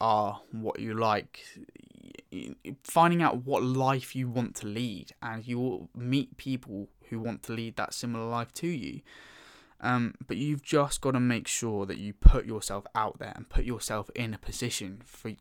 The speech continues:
for you to allow yourself to do that. Because nothing comes easy.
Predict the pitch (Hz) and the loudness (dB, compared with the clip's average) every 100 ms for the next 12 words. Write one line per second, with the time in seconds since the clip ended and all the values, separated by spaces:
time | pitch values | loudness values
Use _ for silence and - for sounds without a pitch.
0 | _ - - 127 131 131 131 123 123 123 | _ -20 -12 -6 -4 -2 -2 0 4 6
1 | 135 131 113 107 120 107 - 98 120 165 | 6 6 2 0 -2 -2 -6 -4 0 2
2 | - - _ _ _ _ - - - 123 | 0 -4 _ _ _ _ -20 -12 -4 2
3 | 160 156 151 131 - 123 113 107 - - | 2 2 0 0 -2 -2 -2 -10 -14 -12
4 | 113 117 - - | -8 -8 -8 -12